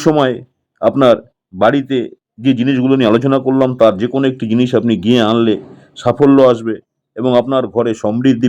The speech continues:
বৃদ্ধি পাবে। সেই সঙ্গে পরিবারে যারা সদস্য রয়েছেন, সদস্যদের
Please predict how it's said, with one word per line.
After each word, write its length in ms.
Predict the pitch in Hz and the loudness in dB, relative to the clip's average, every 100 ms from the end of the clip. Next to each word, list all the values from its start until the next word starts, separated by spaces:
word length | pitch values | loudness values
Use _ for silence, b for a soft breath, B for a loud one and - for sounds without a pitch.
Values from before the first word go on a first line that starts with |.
| 110 | -2
বৃদ্ধি 240 | 110 120 113 | -4 0 0
পাবে। 200 | 104 95 - - | 0 -2 -8 -4
সেই 140 | 131 131 | -2 0
সঙ্গে 260 | 127 113 101 - b b b - | 0 0 -2 -6 b b b -2
পরিবারে 340 | 147 160 160 156 | 4 6 6 4
যারা 140 | 147 135 131 | 2 0 -2
সদস্য 320 | 113 135 - 127 | -6 -6 -4 -2
রয়েছেন, 280 | 120 113 113 98 b b b - | -2 0 -4 -6 b b b -4
সদস্যদের 580 | 131 127 147 151 143 | 0 2 0 0 -2